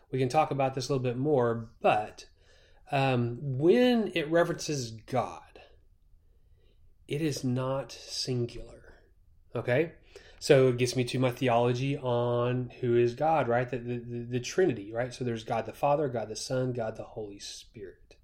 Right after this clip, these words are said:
Now, as you look at Genesis, and as you look at John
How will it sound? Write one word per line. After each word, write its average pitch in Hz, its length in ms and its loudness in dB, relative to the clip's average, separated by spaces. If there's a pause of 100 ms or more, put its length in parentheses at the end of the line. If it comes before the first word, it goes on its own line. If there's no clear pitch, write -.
(640)
Now, 370 200 8 (120)
as 131 220 4
you 135 100 2
look 143 160 2
at 120 140 -8
Genesis, 226 540 2 (300)
and 123 100 0
as 127 260 2
you 127 120 0
look 135 340 0
at 123 440 0
John 180 720 6